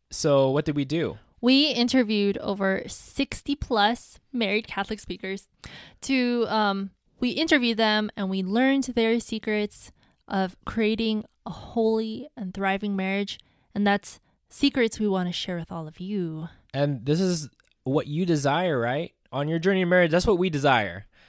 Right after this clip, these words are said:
Speaker 1: We desire a holy and a thriving marriage, and we don't have to do this ourselves.
Speaker 2: Nope.
Speaker 1: We have to model those who have already created the things that we want.
Speaker 2: Yep.
Speaker 1: Um, so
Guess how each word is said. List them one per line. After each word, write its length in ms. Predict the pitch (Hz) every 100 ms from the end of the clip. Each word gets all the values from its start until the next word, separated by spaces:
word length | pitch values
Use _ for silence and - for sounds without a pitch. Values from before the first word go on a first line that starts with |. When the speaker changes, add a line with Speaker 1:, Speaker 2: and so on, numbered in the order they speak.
| _
Speaker 1:
We 100 | 139
desire 640 | 160 151 160 170 185 175 120
a 100 | 127
holy 520 | - 165 165 170 170
and 140 | 147
a 80 | 123
thriving 540 | - - 135 139 143 123
marriage, 380 | 120 123 127 -
and 240 | 123 117 - - _
we 120 | 143
don't 160 | 190 208
have 180 | 202 -
to 60 | 175
do 140 | 190
this 260 | 185 175 - _ _ 139
ourselves. 800 | 160 156 180 185 120 101 - - _
Speaker 2:
Nope. 160 | 220 - _ _ -
Speaker 1:
We 200 | 143 165
have 200 | 190 -
to 80 | 160
model 420 | 139 139 156 170
those 300 | 151 151 147
who 80 | 165
have 100 | 143
already 300 | 143 139 131
created 680 | - 143 139 139 135 131 123
the 120 | 123
things 320 | - 135 127
that 180 | 131 107
we 120 | 123
want. 460 | 120 113 107 - 208
Speaker 2:
Yep. 120 | - _ _ _
Speaker 1:
Um, 320 | 113 113 113
so 400 | 104 151 135 127